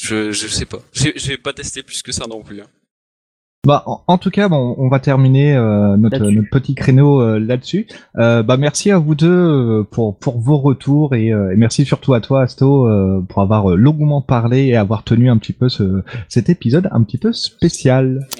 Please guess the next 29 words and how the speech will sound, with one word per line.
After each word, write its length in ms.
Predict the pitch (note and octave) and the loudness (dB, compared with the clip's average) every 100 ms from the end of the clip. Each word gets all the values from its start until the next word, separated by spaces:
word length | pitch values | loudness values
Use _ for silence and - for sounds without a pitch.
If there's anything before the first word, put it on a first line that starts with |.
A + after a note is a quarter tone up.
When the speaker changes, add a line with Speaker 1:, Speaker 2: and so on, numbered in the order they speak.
| G#2 | -8
Speaker 1:
Mais 140 | B2 B2+ | -4 -2
de 100 | B2+ | -4
rien, 320 | B2 D3+ F#3 C#3 | -6 -10 -16 -18
je, 360 | A#2 A2+ A2+ A#2 _ _ _ | -20 -20 -20 -20 _ _ _
j'hésiterai 420 | - B2 A#2+ - B2+ | -16 -14 -12 -10 -4
pas 200 | C#3 C#3 | 0 -2
à 40 | |
vous 160 | B2 A#2+ | -4 -8
partager, 560 | B2 - C3 A#2+ C3 | -8 -8 -12 -10 -8
euh, 160 | A#2+ A2 | -8 -8
tout, 140 | - - - | -10 -16 -16
tout 120 | - | -16
ce 80 | D#3 | -14
que 80 | C#3+ | -12
je 80 | - | -10
peux 160 | C3+ | -10
par 160 | C3+ A#2 | -4 -4
rapport, 460 | A2 - A2+ A2 G#2+ | -4 -6 -10 -10 -12
euh, 60 | |
par 180 | A2+ B2 | -6 -2
rapport 260 | C3+ - B2+ | -2 -4 -8
à 40 | |
ce 80 | B2+ | -6
voyage 340 | A2 G#2+ A#2+ | -8 -8 -12
qui 100 | A#2 | -16
était 160 | - - | -20 -20
vraiment, 380 | G#2 G2+ A#2 A2+ | -20 -18 -20 -20
euh, 40 | B2+ _ _ _ _ | _ _ _ _ _
extraordinaire. 640 | A2+ - B2 A#2 G#2 F#2+ | -6 -4 -2 -4 -6 -16